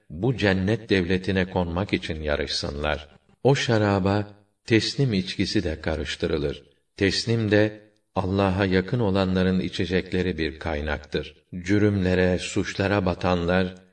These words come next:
dünyadayken müminlerle alay edip onlara gülerlerdi. Yanlarından geçerken kaş göz hareketleriyle onları küçümserlerdi. Ailelerine döndüklerinde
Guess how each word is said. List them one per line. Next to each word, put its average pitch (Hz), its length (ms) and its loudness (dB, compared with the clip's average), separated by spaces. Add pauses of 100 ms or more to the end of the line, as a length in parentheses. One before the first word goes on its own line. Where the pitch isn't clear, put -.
(200)
dünyadayken 95 1040 2 (360)
müminlerle 107 720 0
alay 95 400 4
edip 101 380 -2 (220)
onlara 107 420 4
gülerlerdi. 87 840 0 (320)
Yanlarından 117 800 2
geçerken 104 760 2 (360)
kaş - 320 0
göz 117 360 0
hareketleriyle 92 1040 0 (360)
onları 117 420 0
küçümserlerdi. 92 1080 -2 (380)
Ailelerine 95 840 4
döndüklerinde 90 1000 0